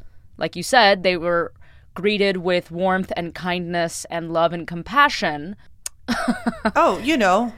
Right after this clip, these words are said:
Speaker 2: things that the Bible says, which is
Speaker 1: The,
Speaker 2: stuff
Speaker 1: yes.
Speaker 2: that conservatives tend to, uh, always
Speaker 1: Hilarious.
Speaker 2: harp on.
Speaker 1: Uh, people always forget the story about the birth of baby Jesus, where they had to knock on various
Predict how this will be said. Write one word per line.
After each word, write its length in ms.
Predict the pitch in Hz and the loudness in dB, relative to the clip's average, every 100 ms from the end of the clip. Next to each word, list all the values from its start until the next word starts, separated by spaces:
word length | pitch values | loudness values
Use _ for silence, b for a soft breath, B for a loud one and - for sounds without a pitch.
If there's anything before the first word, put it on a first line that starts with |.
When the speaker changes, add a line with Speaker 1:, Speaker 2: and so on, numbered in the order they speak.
| - | -8
Speaker 2:
things 300 | - 254 233 | 0 0 2
that 160 | 226 | 0
the 40 | 202 | 0
Bible 380 | 175 196 214 196 | 0 2 0 0
says, 540 | - 156 147 - - | 2 2 2 -4 -8
which 200 | 175 - | -8 -4
is 80 | 180 | 0
Speaker 1:
The, 60 | |
Speaker 2:
stuff 200 | 220 180 | 2 4
Speaker 1:
yes. 100 | 262 | 6
Speaker 2:
that 80 | 196 | 4
conservatives 580 | 170 - 202 196 175 - | 4 2 2 2 0 -2
tend 240 | - 165 - | -2 -2 -2
to, 320 | 175 160 151 | 0 0 0
uh, 120 | - 165 | -2 0
always 240 | 170 285 | 2 4
Speaker 1:
Hilarious. 540 | 285 262 214 175 156 185 | 6 6 6 4 2 -2
Speaker 2:
harp 340 | - - - | -12 -12 4
on. 120 | 277 | 6
Speaker 1:
Uh, 20 | 277 | 8
people 340 | 330 381 403 | 4 2 8
always 220 | 339 320 | 8 6
forget 260 | - 254 269 | 2 2 2
the 80 | - | 0
story 400 | - 294 311 262 | 4 6 8 6
about 360 | 214 196 190 | 8 6 6
the 60 | 185 | 2
birth 400 | 226 202 202 - | 4 6 6 0
of 140 | 160 | -2
baby 300 | 175 165 156 | -2 -2 -6
Jesus, 640 | 143 165 151 156 147 - - - | -4 -4 -4 -4 -4 -6 -10 -2
where 220 | 208 202 | 2 4
they 180 | 202 202 | 4 4
had 240 | 208 196 | 2 2
to 120 | 196 | 0
knock 420 | 165 180 175 180 | 2 4 4 4
on 180 | 160 160 | 0 -2
various 720 | 170 202 226 175 156 - - | 2 4 2 0 -2 -6 -12